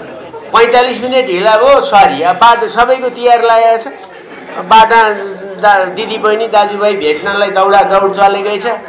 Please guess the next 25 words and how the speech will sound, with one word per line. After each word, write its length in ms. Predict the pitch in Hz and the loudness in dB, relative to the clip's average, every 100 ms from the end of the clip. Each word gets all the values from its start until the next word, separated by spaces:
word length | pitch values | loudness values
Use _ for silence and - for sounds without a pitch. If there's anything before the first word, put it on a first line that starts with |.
| - - - | -18 -18 -14
अब 60 | - | 0
बाटो 280 | 202 214 202 | 2 2 -2
के 140 | 208 | -4
बुढाहरू 360 | 196 202 196 196 | -2 2 4 4
ल्याउन 220 | 190 190 | 0 -2
मिलेन, 560 | 190 196 226 277 262 220 | -4 -2 0 0 -2 2
काभ्रेबाट 480 | 208 196 190 190 | 2 2 2 -2
यही 120 | 185 202 | -2 -2
हेलिकप्टरमा 600 | 175 147 147 135 135 135 | -2 -4 -4 -6 -6 -4
आउन 220 | 131 127 | -4 -6
मिल्दैन, 420 | 127 120 123 143 | -8 -6 -6 -6
त्यो 100 | 202 | -8
बुझेकै 420 | 185 214 226 240 | -8 -6 -6 -6
छ। 80 | - 202 196 - - - - - - - - | -10 -12 -16 -18 -20 -20 -20 -20 -20 -20 -12
अब 80 | 175 | -4
चौरी 320 | 220 240 247 | 2 4 4
जान 220 | 247 233 247 202 185 - 143 | 4 2 2 2 -2 -8 -2
अढाई 200 | 190 214 | 2 2
घन्टा 320 | 202 165 208 | 2 0 -2
पुग्ने 300 | 202 196 208 | -4 -6 -4
भइसकेपछि 680 | 196 147 165 190 196 190 185 | -4 -4 -6 -6 -6 -8 -8
तपाईँहरूलाई 520 | 185 190 185 170 180 180 | -6 -4 -2 -4 -4 -6
के 140 | 208 | -6
भएछ 300 | 127 110 107 | -6 -8 -12
त? 160 | 101 | -18